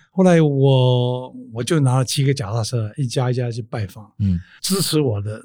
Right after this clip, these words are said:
Speaker 1: 大部分都是天主教徒跟犹太人。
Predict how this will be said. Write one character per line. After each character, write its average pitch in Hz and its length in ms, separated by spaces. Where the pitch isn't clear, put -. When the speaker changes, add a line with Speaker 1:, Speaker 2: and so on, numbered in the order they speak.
Speaker 1:
大 131 220
部 120 180
分 110 220
都 110 160
是 104 380
天 156 180
主 117 160
教 120 180
徒 98 360
跟 104 420
犹 113 180
太 120 140
人。 82 180